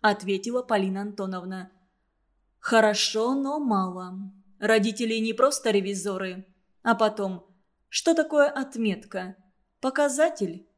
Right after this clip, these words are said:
своего рода температура. Если ваш ребенок болен и у вас спросят: "Вы лечите его?",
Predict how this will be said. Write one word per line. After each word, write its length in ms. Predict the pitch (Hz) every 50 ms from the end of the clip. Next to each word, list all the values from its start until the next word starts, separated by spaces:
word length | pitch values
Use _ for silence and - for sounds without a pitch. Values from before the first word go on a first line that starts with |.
| _ _ -
своего 460 | - - 208 220 220 220 208 226 233
рода 220 | 233 233 208 226
температура. 1040 | 214 - 233 226 202 240 226 226 226 226 226 294 294 285 262 202 180 165 160 - - _ _ _ _ _ _ _
Если 380 | - 285 311 311 311 - 269 262
ваш 260 | 226 240 247 254 -
ребенок 500 | 262 226 240 214 226 226 226 220 214 196
болен 380 | 196 214 254 277 254 220 202 196
и 60 | 202
у 60 | 202
вас 220 | 196 214 208 208 -
спросят: 480 | - - 226 226 220 220 233 214 214 - - _ _ _ -
"Вы 200 | - 208 240 247
лечите 480 | 240 285 359 339 - 233 190 - 208 202
его?", 360 | 196 185 196 196 190 196 -